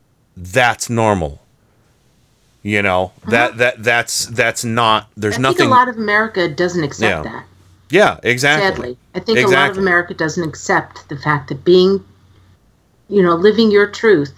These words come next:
Speaker 2: is normal.
Speaker 1: Yeah.
Speaker 2: But
Speaker 1: And it's honest. It, you know, it, it's honest and it's, it's right. So that's, that's how I, I look at the word normal and, and act, it, the way I would use it is that it's honest, it's right,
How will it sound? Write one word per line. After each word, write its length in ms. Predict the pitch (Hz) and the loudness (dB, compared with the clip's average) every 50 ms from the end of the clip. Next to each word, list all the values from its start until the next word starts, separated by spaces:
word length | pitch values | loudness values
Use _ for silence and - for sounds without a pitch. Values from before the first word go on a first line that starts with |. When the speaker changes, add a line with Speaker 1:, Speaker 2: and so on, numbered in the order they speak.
| _ _ | _ _
Speaker 2:
is 220 | - 185 180 180 - | -2 0 0 0 -2
normal. 420 | 175 175 180 170 143 - - - - - - - - - - - | -2 -2 -2 -2 -2 -4 -6 -10 -16 -20 -20 -20 -20 -20 -12 -4
Speaker 1:
Yeah. 300 | 135 135 120 90 71 - - _ _ _ _ | -2 0 0 0 -2 -8 -16 _ _ _ _
Speaker 2:
But 100 | - 127 | -2 0
Speaker 1:
And 120 | 135 135 131 | 0 0 0
it's 220 | 123 117 - - - | -2 -4 -4 -4 0
honest. 480 | 131 135 131 127 117 104 85 - - 131 | 2 2 2 2 2 -2 -4 -4 -2 0
It, 160 | 131 135 143 | 0 2 2
you 120 | 143 135 | 2 0
know, 100 | 131 131 | 2 2
it, 240 | 131 131 131 127 - - - - - _ | 2 2 0 0 -4 -10 -20 -20 -8 _
it's 220 | - 127 120 - - - | -4 -2 -2 -2 0 2
honest 560 | 147 156 165 165 165 160 - - - - - - | 2 4 4 2 0 0 -2 -4 -6 -8 -8 -4
and 440 | 123 123 123 123 120 117 110 117 - | -2 0 2 2 0 0 -2 -2 -2
it's, 300 | 117 113 107 - - - | -2 -2 -2 -2 -6 -6
it's 240 | 110 117 107 - 107 | -6 -4 -4 -4 -6
right. 640 | 92 95 107 120 120 - - _ _ - - - - _ _ _ _ _ _ _ _ _ _ | -4 0 0 0 0 0 -4 _ _ -14 -14 -14 -14 _ _ _ _ _ _ _ _ _ _
So 220 | - - - 139 | -6 -2 0 2
that's, 240 | 135 160 165 160 - | 4 4 4 2 0
that's 320 | 147 147 160 170 175 - - | 0 0 2 2 2 2 2
how 200 | 156 143 139 127 | 2 2 4 4
I, 200 | 123 120 110 110 92 | 2 2 0 0 0
I 180 | 110 113 110 113 | 0 0 0 0
look 260 | 101 107 117 110 - | 0 0 -2 -2 -2
at 80 | 98 - | -4 -4
the 60 | 104 101 | -2 0
word 240 | 101 101 95 85 | 2 2 2 0
normal 480 | 87 90 95 98 98 95 95 90 90 87 | -2 -2 0 0 0 0 0 -2 -4 -4
and, 100 | 85 78 | -4 -6
and 260 | 57 92 87 - - | -6 -8 -8 -8 -6
act, 300 | 95 95 92 87 - - | -6 -4 -4 -4 -4 -4
it, 180 | 101 95 92 98 | -4 -4 -2 -4
the 100 | 98 95 | -2 0
way 200 | 95 107 98 95 | 2 2 0 0
I 240 | - 98 101 104 98 | 0 0 0 0 -2
would 180 | 92 92 85 | -2 -4 -6
use 280 | 85 87 92 90 78 76 | -6 -6 -6 -6 -6 -8
it 120 | 73 78 - - - - - - - - _ | -12 -14 -16 -20 -20 -20 -20 -20 -20 -6 _
is 280 | 120 123 117 101 107 | 0 0 0 -2 0
that 220 | 107 104 101 98 - | 0 0 0 0 0
it's 200 | 110 101 95 - | -2 -2 -2 -2
honest, 600 | - 120 117 113 107 107 104 - - - - - - - | -2 0 0 2 2 0 -2 -2 -4 -8 -10 -14 -8 -6
it's 240 | 101 95 - - | -4 -4 -4 -2
right, 420 | 104 95 98 95 92 90 85 - | 0 2 2 2 2 -2 -4 -10